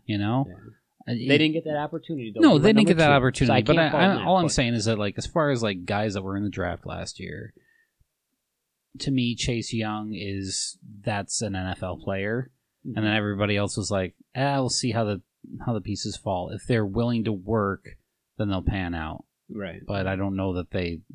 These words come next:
Speaker 1: you know, even Justin Herbert and, you know, Clyde Edwards-Helaire and all these guys, like,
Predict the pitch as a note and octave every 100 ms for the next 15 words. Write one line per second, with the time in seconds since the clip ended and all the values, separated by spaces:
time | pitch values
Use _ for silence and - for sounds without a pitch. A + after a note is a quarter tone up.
0 | - - A2+ G2 E2 D#2+ - _ _ _
1 | _ _ _ _ _ _ _ - A2 G2+
2 | G2 G2 - G2 - F2+ F2+ F2 F2 -
3 | F#2+ F2+ F2 F2 F2+ _ _ _ _ _
4 | - G#2 F2 F2 F2+ F2+ - _ - -
5 | _ _ _ _ _ _ _ G2+ F#2+ F#2+
6 | F#2+ G2 F#2+ A2 G#2 G2 F#2+ F#2+ F#2+ F#2+
7 | F#2 F#2+ - F#2 F#2 F#2+ G#2+ G2